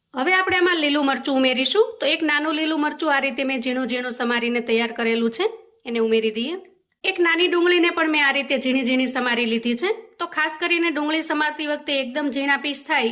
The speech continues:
એ રીતે આપણે સમારી લેવાની છે, એને પણ ઉમેરી દઈએ. અને હા, જો તમે ડુંગળી ન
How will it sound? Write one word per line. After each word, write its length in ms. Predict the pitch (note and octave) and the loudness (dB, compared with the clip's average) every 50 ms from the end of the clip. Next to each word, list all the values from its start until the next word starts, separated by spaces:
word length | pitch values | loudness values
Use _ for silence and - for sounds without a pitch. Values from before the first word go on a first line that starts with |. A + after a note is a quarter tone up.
| B3 C4 | 0 -2
એ 100 | A3+ B3+ | -2 -2
રીતે 160 | B3 B3+ B3 | -4 -4 -4
આપણે 300 | B3 A#3+ A#3+ B3 A#3 B3 | -4 -4 -6 -8 -8 -6
સમારી 380 | B3 A#3+ A#3+ A#3 A3+ A3+ A3 | -4 -4 -2 -2 -2 -2 -2
લેવાની 360 | A3+ A3+ A3+ A3 A3 A3 A3 - | -2 -2 -2 -2 -2 -2 -2 -2
છે, 80 | F4 A4 - - - _ _ _ _ _ _ _ _ _ _ _ _ - | -4 -6 -6 -8 -20 _ _ _ _ _ _ _ _ _ _ _ _ -10
એને 160 | C4 C4 C4+ | -8 -8 -6
પણ 200 | C4 C#4+ B3 A#3+ | -4 -4 -4 -2
ઉમેરી 320 | A#3+ A#3 A#3 A#3 A#3+ A3+ G#3 | -2 -2 -2 -2 -4 -4 -6
દઈએ. 180 | B3 C4 E4+ G4+ - - _ _ _ _ _ _ - - | -6 -8 -8 -10 -10 -12 _ _ _ _ _ _ -12 -6
અને 200 | - D#4 D#4+ D#4+ | -4 0 0 2
હા, 200 | D4 C#4 G#3+ - - - - | 2 2 0 0 -4 -8 -4
જો 100 | - D4+ D4+ | -4 -2 0
તમે 180 | F4 E4 F4 D4+ | 2 0 2 2
ડુંગળી 340 | C#4+ D4 D#4 E4+ F4 F4 | 2 0 2 4 4 6
ન 60 | E4+ | 6